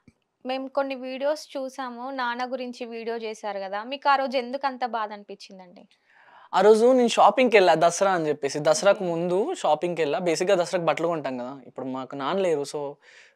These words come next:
Speaker 2: నేనే చూసుకోవాలి కదా. So, అమ్మకి అక్కకి బట్టలు కొందామని షాపింగ్‌కి వెళ్తే అక్కడ ఒక అబ్బాయి ర్యాండమ్‌గా వాళ్ళ అమ్మ నాన్నని తీసుకొచ్చి, ఆ, చెప్తున్నాడు, "నాన్న, ఈ షర్ట్ బాగాలేదు, ఈ షర్ట్ మార్చు, నువ్వు వేరే షర్ట్ వేసుకో,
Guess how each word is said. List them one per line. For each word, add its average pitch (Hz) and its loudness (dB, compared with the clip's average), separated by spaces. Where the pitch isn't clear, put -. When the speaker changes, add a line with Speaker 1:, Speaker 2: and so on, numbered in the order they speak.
Speaker 2:
నేనే 170 0
చూసుకోవాలి 165 0
కదా. 135 -8
So, - -16
అమ్మకి 175 -6
అక్కకి 180 -6
బట్టలు 165 -4
కొందామని 165 -6
షాపింగ్‌కి 165 -8
వెళ్తే 180 -4
అక్కడ 254 2
ఒక 175 2
అబ్బాయి 170 6
ర్యాండమ్‌గా 151 -6
వాళ్ళ 170 -2
అమ్మ 165 0
నాన్నని 226 0
తీసుకొచ్చి, 185 -4
ఆ, 170 -6
చెప్తున్నాడు, 247 2
"నాన్న, 262 6
ఈ 277 8
షర్ట్ 240 8
బాగాలేదు, 247 10
ఈ 220 4
షర్ట్ 247 8
మార్చు, 247 6
నువ్వు 226 8
వేరే 254 12
షర్ట్ 240 8
వేసుకో, 220 8